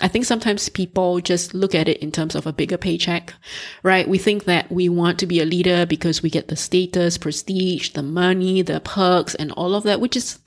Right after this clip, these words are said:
all well and good. But the thing that doesn't get spoken enough that really <laughs> I, I could go on and rant about this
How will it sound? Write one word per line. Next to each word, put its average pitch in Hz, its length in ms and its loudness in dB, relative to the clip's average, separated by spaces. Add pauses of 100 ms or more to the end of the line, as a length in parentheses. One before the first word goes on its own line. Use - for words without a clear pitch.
(100)
all 285 480 0 (480)
well 233 420 2
and 185 200 0
good. 180 420 2 (380)
But 208 160 2
the 226 100 4
thing 294 200 0
that - 140 0
doesn't 190 280 0
get 175 140 -2
spoken 185 420 0
enough 165 380 -2
that 170 220 0
really 180 460 2
<laughs> - 40 -8
I, - 420 -2
I 175 120 0
could 175 200 0
go 175 160 -2
on 180 280 -2
and 165 200 -4
rant 170 260 -2
about 165 300 -4
this - 320 -2